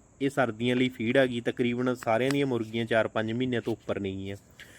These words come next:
ਸੋ ਤੁਸੀਂ ਉਸ ਹਿਸਾਬ ਨਾਲ ਇਹਨੂੰ ਦਲਾ ਲੈਣਾ। ਦਲਾ ਲੈਣ ਤੋਂ ਕਹਿਣ ਤੋਂ ਭਾਵ ਛੋਟਾ ਛੋਟਾ ਬਰੀਕ ਉਸ ਹਿਸਾਬ ਨਾਲ ਕਰਾ ਲੈਣਾ, ਜਿਸ ਹਿਸਾਬ ਨਾਲ ਤੁਹਾਡੇ ਜਿੱਡੇ ਜਿੱਡੇ ਕੁ ਜਾਨਵਰ ਨੇ, ਜਿੰਨਾ ਕੁ ਉਹ ਪ੍ਰੋਪਰ ਖਾ ਸਕਣ।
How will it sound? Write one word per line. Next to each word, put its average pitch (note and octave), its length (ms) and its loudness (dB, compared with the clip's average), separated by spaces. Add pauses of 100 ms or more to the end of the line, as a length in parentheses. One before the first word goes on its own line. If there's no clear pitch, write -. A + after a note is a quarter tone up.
(280)
ਸੋ E3+ 120 -2
ਤੁਸੀਂ F3+ 300 4
ਉਸ D#3+ 180 6
ਹਿਸਾਬ F3+ 280 4
ਨਾਲ D3+ 200 4
ਇਹਨੂੰ E3 240 2
ਦਲਾ B2+ 300 12
ਲੈਣਾ। G2+ 260 6
ਦਲਾ A#2+ 320 2
ਲੈਣ C#3 200 -4
ਤੋਂ C#3+ 140 -8
ਕਹਿਣ C#3 300 -8
ਤੋਂ C#3+ 120 -6
ਭਾਵ C#3+ 220 -2
ਛੋਟਾ C#3+ 380 -2
ਛੋਟਾ D3+ 200 -2
ਬਰੀਕ A#2+ 380 0
ਉਸ A#2+ 160 -2
ਹਿਸਾਬ C#3 220 0
ਨਾਲ B2+ 160 -2
ਕਰਾ G2+ 240 0
ਲੈਣਾ, G#2+ 240 0
ਜਿਸ A2+ 220 -4
ਹਿਸਾਬ C3 260 -2
ਨਾਲ A#2+ 180 -2
ਤੁਹਾਡੇ A#2 300 0
ਜਿੱਡੇ G2+ 280 -2
ਜਿੱਡੇ F#2+ 240 -2
ਕੁ D3+ 100 -2
ਜਾਨਵਰ F#2 440 2
ਨੇ, E2+ 120 -10 (840)
ਜਿੰਨਾ C3 300 6
ਕੁ D3 120 2
ਉਹ D#3 100 0
ਪ੍ਰੋਪਰ C#3 400 4
ਖਾ G2+ 240 2
ਸਕਣ। G#2 400 -6